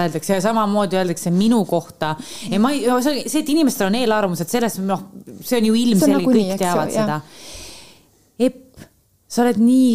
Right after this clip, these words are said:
Speaker 1: kaua juba olnud meil siin Eestis üks kõige ägedamaid naisi, kes tervendab maailma läbi naudingute.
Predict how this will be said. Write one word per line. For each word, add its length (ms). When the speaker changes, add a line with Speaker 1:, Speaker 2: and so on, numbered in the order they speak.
Speaker 1:
kaua 400
juba 220
olnud 260
meil 300
siin 240
Eestis 500
üks 240
kõige 320
ägedamaid 720
naisi, 320
kes 220
tervendab 720
maailma 540
läbi 480
naudingute. 640